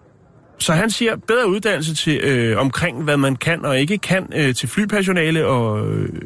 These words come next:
i flyet, og, øh, selvfølgelig også dem, der står i terminalerne, øhm, så andre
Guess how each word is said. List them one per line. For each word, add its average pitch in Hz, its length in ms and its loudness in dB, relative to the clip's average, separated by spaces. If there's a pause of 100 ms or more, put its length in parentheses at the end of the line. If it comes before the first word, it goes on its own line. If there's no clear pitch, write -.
(520)
i 175 200 2 (400)
flyet, 151 400 0
og, 147 300 0
øh, 131 120 -2
selvfølgelig 151 360 0
også 135 340 -2
dem, 143 160 0
der 151 80 -2
står 131 240 -2
i 147 40 0
terminalerne, 151 680 2 (440)
øhm, 131 460 2
så - 220 0
andre 135 300 2